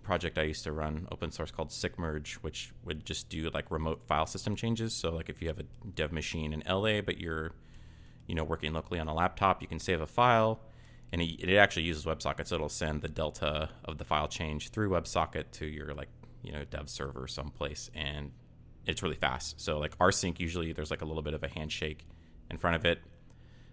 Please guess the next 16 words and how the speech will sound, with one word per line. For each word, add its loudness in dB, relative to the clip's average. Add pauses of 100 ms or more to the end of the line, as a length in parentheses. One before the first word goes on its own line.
(100)
then 0
it -2
sends -4
your -2
files 2
over. -2 (520)
This 0
kind 6
of 2 (100)
maintains 2
that 2
connection, -2
that -6
socket, 0 (120)
and -4
so -2